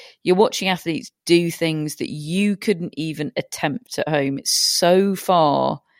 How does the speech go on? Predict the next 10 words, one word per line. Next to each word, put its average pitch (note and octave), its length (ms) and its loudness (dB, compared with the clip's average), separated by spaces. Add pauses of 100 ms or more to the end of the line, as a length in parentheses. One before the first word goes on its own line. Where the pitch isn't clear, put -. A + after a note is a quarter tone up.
(480)
from E3 220 -2
your D#3 420 4
even F3 300 0
imagination E3+ 800 0
of C#3+ 160 -6
what D3 240 -2
your D3+ 320 0
body C#3+ 400 -2
can D3+ 200 -8
do C#3 440 -4